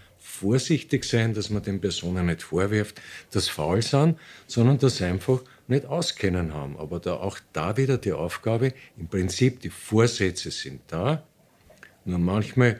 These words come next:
macht uns das Leben, wie so oft, einen Strich durch die Rechnung und es gelingt nicht ganz. Deshalb ist gut, dass man dann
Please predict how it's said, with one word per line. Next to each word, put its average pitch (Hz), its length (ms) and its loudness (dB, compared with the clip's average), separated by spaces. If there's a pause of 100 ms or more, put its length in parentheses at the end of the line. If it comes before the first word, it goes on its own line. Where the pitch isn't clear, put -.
(280)
macht 104 360 0
uns 98 180 -2
das 92 220 -4
Leben, 95 540 0
wie 82 240 -6
so - 240 -10
oft, 87 260 -6
einen 78 100 -8
Strich - 360 -2
durch - 200 -8
die 90 120 -6
Rechnung 82 500 -6 (260)
und 85 80 -6
es - 140 -10
gelingt 107 400 2
nicht 69 240 -12
ganz. - 460 -14 (580)
Deshalb 92 400 2
ist 107 200 0
gut, 135 300 0 (360)
dass - 180 -2
man 110 140 4
dann 110 260 2